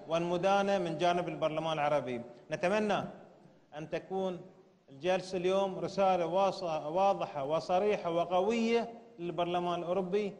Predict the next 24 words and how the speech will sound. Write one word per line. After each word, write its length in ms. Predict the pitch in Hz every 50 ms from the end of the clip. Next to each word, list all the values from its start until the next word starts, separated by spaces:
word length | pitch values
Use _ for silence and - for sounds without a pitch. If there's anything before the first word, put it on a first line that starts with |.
| - - -
لكي 340 | 160 165 - 196 185 180 180
يعيد 320 | 180 165 208 240 226 190
النظر 480 | 220 196 185 180 165 160 160 156 151 - - - - - - - - _ _ _
في 260 | - 160 156 151 147
استراتيجية 720 | 147 - - - 147 151 151 151 151 160 151 147 165 160
تعامله 760 | 151 - - 156 131 131 143 143 147 156 151 143 147 147 139 139 - 135
مع 280 | 143 135 139 139 131 117 - 127
البرل-، 440 | 127 123 135 131 131 135 139 135
مع 380 | 131 139 143 135 135 135 131 131 - - - -
الدول 340 | 127 117 120 135 139 135 135
العربية، 720 | 131 120 127 131 131 127 135 160 170 180 185 175 180 - - - - - - -
فالدول 460 | 165 151 143 147 185 190 196 185 180
العربية 800 | 175 165 170 175 180 175 165 185 196 190 196 196 185 156 - - - 147
دول 440 | 180 190 196 196 196 196 196 175 - - - - - - - - - - _ _ -
عضوة 360 | 214 226 208 214 190 160 131 - - - -
في 60 | - 147
الأمم 260 | 139 127 135 135 135
المتحدة، 760 | 127 127 127 123 - - 165 127 185 190 180 208 208 196 - - - - - - - - -
دول 200 | 156 170 165 160
ذات 240 | 143 147 151 143
سيادة 600 | - - 151 147 156 170 180 185 180 196 202 185 - - - -
على 240 | - 151 165 170 170
جميع 360 | 151 156 175 190 226 240 226
الأمم 400 | 220 208 185 185 180 165 143 120